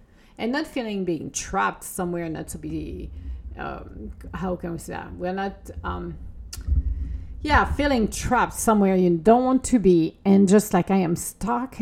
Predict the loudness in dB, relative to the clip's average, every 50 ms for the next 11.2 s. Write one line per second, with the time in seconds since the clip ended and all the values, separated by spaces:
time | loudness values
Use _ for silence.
0 | -2 0 2 2 4 4 4 4 4 4 2 4 4 6 6 6 6 4 2 2
1 | 4 4 4 2 0 0 0 2 2 2 2 0 -2 -4 -2 0 2 2 4 4
2 | 2 0 -2 -4 -4 -4 -4 -4 -2 0 2 4 4 4 4 2 2 2 0 0
3 | 0 -2 -6 -6 -2 -2 -2 0 0 -2 0 2 2 4 4 4 2 0 -2 -6
4 | -16 -20 -20 -20 -20 _ _ _ 0 2 4 4 4 2 2 0 -2 -2 0 0
5 | 0 0 0 0 0 0 0 0 0 0 0 0 0 0 2 2 2 2 4 2
6 | 2 4 4 2 2 0 0 0 0 0 0 0 0 0 0 0 0 -2 -2 -2
7 | -2 -2 -2 -4 -4 0 2 4 4 4 4 2 2 2 2 4 4 2 0 0
8 | -2 0 0 2 2 2 0 2 2 0 0 2 2 2 4 4 2 2 0 2
9 | 6 8 8 10 10 10 8 6 4 2 0 0 0 2 4 4 4 2 2 4
10 | 4 4 4 4 2 2 4 4 6 6 6 6 4 2 2 4 4 6 6 4
11 | 4 2 -4